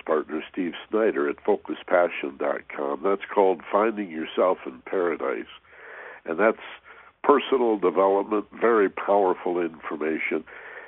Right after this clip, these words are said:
And that's about a fifty dollar value that you get free when you enroll for a year in the premium training. So, uh, if you like what we're doing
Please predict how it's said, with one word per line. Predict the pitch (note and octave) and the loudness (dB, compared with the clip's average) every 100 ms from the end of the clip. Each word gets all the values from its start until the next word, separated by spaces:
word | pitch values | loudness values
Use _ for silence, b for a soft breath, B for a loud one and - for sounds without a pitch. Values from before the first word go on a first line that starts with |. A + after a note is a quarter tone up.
| B | B
And | - | 0
that's | F3 - | 2 2
about | E3+ D3+ A2+ | 2 4 4
a | |
fifty | - B2+ - A2+ | 4 0 0 0
dollar | G2 F#2 E2 | 4 4 4
value | C#2 E2+ G2+ E2 G#1 - _ | 4 4 4 2 -6 -12 _
that | E2 D#2 E2 | -10 -8 -6
you | |
get | D#2 C#2+ - - | -4 -4 -6 -4
free | G#2+ C#2 - _ _ _ _ _ | -2 -2 -6 _ _ _ _ _
when | D#2 E2+ D2+ | -10 -8 -6
you | E2+ D#2 | -6 -6
enroll | D2 D2 C#2+ C#2 - | -4 -2 -2 -2 -4
for | C#2+ C2+ | -4 -4
a | D2 | -4
year | D#2 D2+ C2+ | -4 -2 -4
in | B1+ | -6
the | |
premium | B1 - D2+ D2 C#2+ - - | -10 -6 -6 -6 -10 -12 -8
training. | C#2+ C2+ - _ B B B B B B - E2+ | -8 -8 -16 _ B B B B B B -8 -2
So, | D#2 D2+ D2 D2 | 0 0 0 2
uh, | C#2+ - _ _ _ _ | 0 -6 _ _ _ _
if | E2 | 0
you | B2 | 4
like | D3+ F#3+ - | 6 6 6
what | B2+ B2+ | 4 4
we're | G2 | 2
doing | G#2 F2 | 4 2